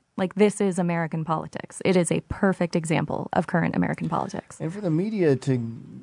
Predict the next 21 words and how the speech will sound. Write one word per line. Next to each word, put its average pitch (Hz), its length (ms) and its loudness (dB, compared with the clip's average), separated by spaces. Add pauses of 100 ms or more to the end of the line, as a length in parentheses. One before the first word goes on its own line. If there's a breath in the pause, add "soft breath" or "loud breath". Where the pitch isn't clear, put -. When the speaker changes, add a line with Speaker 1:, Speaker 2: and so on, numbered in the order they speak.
(140)
Speaker 2:
self, 147 540 0 (240)
be, 131 200 6
like, 123 220 2
self-righteous 123 920 0
and 117 100 -2
have, 117 220 0
like, 117 160 0
that 117 140 0
righteous 113 520 -4
indignation, 110 760 -2
right? 117 180 0
They're 110 240 0
wearing, 113 320 0
like, 117 180 0
their 120 140 0
Gucci 110 760 -6
suits - 720 -4
and, 104 120 -6
like, 104 180 -6
their 117 100 0
monogrammed 110 720 0